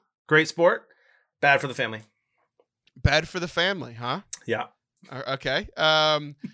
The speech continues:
Speaker 1: <laughs>
Speaker 2: what about, what about, I don't think there are ma-, I love basketball. I don't think there are many arguments for basketball. I really don't.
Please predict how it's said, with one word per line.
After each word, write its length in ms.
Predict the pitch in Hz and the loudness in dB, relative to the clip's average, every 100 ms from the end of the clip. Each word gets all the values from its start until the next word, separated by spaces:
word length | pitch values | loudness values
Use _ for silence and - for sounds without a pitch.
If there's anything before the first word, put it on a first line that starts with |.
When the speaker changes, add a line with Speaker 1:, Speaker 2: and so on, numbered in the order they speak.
| _ | _
Speaker 1:
<laughs> 260 | - 165 | -4 -4
Speaker 2:
what 200 | - 196 | -2 0
about, 560 | 233 247 240 247 - - - | 2 4 6 4 -2 -14 -2
what 220 | 220 240 | 0 0
about, 400 | 208 - 220 226 - _ _ - - 240 | 2 4 4 2 -2 _ _ -20 -18 2
I 100 | 269 | 4
don't 180 | 508 381 | 6 4
think 160 | 392 | 2
there 120 | 294 240 | 4 4
are 120 | 220 | 4
ma-, 100 | 226 | 4
I 140 | 226 320 | 4 4
love 300 | 254 247 233 | 4 4 2
basketball. 560 | 160 151 - 135 127 - - - | 0 -2 -4 -12 -12 -14 -20 2
I 100 | 202 | 4
don't 160 | 302 226 | 4 0
think 160 | 269 208 | -8 0
there 100 | 190 | 0
are 100 | 170 | 2
many 220 | 160 143 | -2 -2
arguments 440 | 127 120 123 - | -6 -8 -14 -18
for 120 | - | -20
basketball. 480 | 117 - - - 110 135 | -20 -20 -20 -20 -10 2
I 80 | |
really 220 | 208 240 175 | 6 6 4
don't. 240 | 127 - | -2 -8